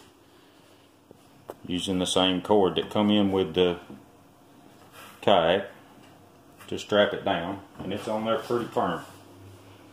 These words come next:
So now I'm gonna show you how I make it. So as you've seen on other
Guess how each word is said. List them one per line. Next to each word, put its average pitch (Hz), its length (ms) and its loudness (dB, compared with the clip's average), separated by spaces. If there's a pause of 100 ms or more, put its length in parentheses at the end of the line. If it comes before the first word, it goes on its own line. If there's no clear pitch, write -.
(1500)
So - 300 -8 (580)
now 90 280 0
I'm 90 80 -6
gonna 85 160 -6
show 80 220 -6
you 82 140 -10
how - 320 -6 (140)
I 92 180 -6
make 101 140 -4
it. - 100 -18 (2500)
So 95 80 -8
as 107 240 0
you've 110 180 -12
seen 110 240 -4
on 101 140 -4
other 90 340 -6